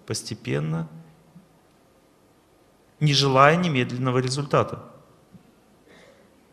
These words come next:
Вот что такое любовь? Это означает, что принять вот человека, каким он есть, и дать ему возможность вот так, как он есть, так и жить. Вот, допустим, у меня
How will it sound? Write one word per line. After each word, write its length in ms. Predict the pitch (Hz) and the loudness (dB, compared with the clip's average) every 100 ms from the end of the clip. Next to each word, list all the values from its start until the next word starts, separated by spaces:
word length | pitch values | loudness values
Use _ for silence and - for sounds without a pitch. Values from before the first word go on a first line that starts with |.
| _ _ _ _ | _ _ _ _
Вот 80 | 175 | -6
что 140 | - 214 | -4 -4
такое 260 | - 156 | -2 -4
любовь? 340 | 139 131 127 135 | -2 -2 -2 -2
Это 180 | 127 | -6
означает, 520 | 135 147 143 180 165 - | -6 -6 -4 -2 0 -2
что 360 | - 139 127 - - - - | -4 -4 -4 -8 -20 -20 -4
принять 460 | - 151 165 196 - | 0 2 4 2 0
вот 180 | 160 - | -6 -4
человека, 400 | - 143 156 160 | 0 0 0 -2
каким 320 | - - 143 | -4 -2 0
он 100 | 143 | 0
есть, 280 | 143 175 - | 0 -2 -2
и 40 | |
дать 340 | 143 135 131 | 2 2 2
ему 180 | 135 131 | -4 0
возможность 720 | 123 127 139 185 175 131 - - - - - - _ | 0 0 0 -2 -2 -4 -6 -16 -20 -20 -20 -20 _
вот 200 | 131 131 | -8 2
так, 200 | 151 147 | 4 4
как 160 | - - | -2 -2
он 140 | 147 | -2
есть, 420 | 147 190 233 - - - _ | -2 -4 -6 -12 -20 -20 _
так 460 | 131 127 131 - - - | 2 2 0 -14 -20 -10
и 100 | - | -6
жить. 340 | 113 160 - - - _ _ _ | -4 -4 -8 -18 -20 _ _ _
Вот, 120 | 123 | -4
допустим, 500 | 127 139 151 - 135 131 - - | -2 -4 -6 -6 -8 -8 -16 -6
у 80 | |
меня 400 | 139 143 170 190 | -4 0 0 0